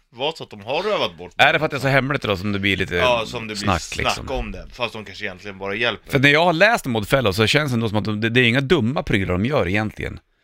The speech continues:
Speaker 1: Nej, välgörenhetsprylar är ju inte dumma
Speaker 2: Nej,
Speaker 1: prylar.
Speaker 2: exakt.
Speaker 1: Men om de gör dumma prylar så är det ju det som inte kommer ut. Det
Speaker 2: Kan det
Speaker 1: har ju
Speaker 2: vara så back in days, tror du?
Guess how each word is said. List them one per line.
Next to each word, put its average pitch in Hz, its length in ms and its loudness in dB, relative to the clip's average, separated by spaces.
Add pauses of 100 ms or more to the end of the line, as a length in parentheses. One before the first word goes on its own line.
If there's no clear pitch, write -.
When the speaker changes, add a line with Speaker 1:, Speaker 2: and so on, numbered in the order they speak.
(120)
Speaker 1:
Nej, 113 360 4
välgörenhetsprylar 113 1040 -4
är 113 140 -2
ju 107 160 -4
inte 92 160 -16
dumma 90 320 -10
Speaker 2:
Nej, 110 200 4
Speaker 1:
prylar. 90 200 -6
Speaker 2:
exakt. - 240 -2
Speaker 1:
Men 120 280 0
om 131 260 -4
de 117 180 -6
gör 160 320 -4
dumma 113 360 -2
prylar 98 520 -6 (680)
så - 160 -4
är 113 160 6
det 104 60 0
ju 104 120 -2
det 113 260 0
som 101 160 -10
inte 92 240 -10
kommer 101 380 -8
ut. 90 300 -6
Det 101 100 -2
Speaker 2:
Kan 135 100 4
det 135 60 6
Speaker 1:
har 135 100 2
ju 139 60 4
Speaker 2:
vara 139 200 0
så 147 100 -4
back 123 200 2
in 120 100 0
days, 147 180 0
tror 123 120 -10
du? - 60 -14